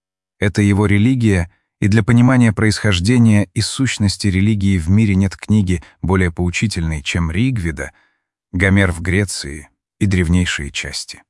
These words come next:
Ветхого Завета показывают религию на продвинутой стадии развития,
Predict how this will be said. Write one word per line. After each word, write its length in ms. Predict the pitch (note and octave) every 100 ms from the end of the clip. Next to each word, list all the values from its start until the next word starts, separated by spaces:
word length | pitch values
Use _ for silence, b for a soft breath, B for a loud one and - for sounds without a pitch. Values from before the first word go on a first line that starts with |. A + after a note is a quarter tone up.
| _ _ _ -
Ветхого 540 | D#2 A#2 - G#2+ G2+
Завета 560 | E2 G2 F#2+ A2+ G2+ D#2
показывают 600 | E2 D#2 A2 G2+ F#2+ F2
религию 480 | F2+ G#2+ A#2 G#2 F#2
на 100 | F2
продвинутой 580 | F#2+ F2+ G#2+ G#2+ G2
стадии 440 | F2+ - A2+ F#2+ G2
развития, 680 | F#2+ F2+ G#2+ A2 E2 D#2